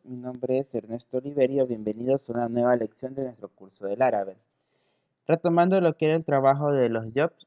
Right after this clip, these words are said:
ya hemos visto lo que era, este, cómo enviar una notificación de correo automática al administrador cuando se había creado un, este, un usuario nuevo. Este, vamos a optimizar un poquito esa parte simplemente agregando lo siguiente.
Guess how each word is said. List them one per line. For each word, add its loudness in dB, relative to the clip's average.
ya -2
hemos -4
visto -4
lo -6
que -2
era, 0
este, -6
cómo -4
enviar 0
una -2
notificación -6
de -6
correo -4
automática -8
al -4
administrador -6
cuando -4
se -10
había -4
creado -2
un, -6
este, -8
un -6
usuario -4
nuevo. -4
Este, -2
vamos 2
a 0
optimizar -2
un -6
poquito -10
esa -6
parte 2
simplemente -2
agregando 0
lo -4
siguiente. -6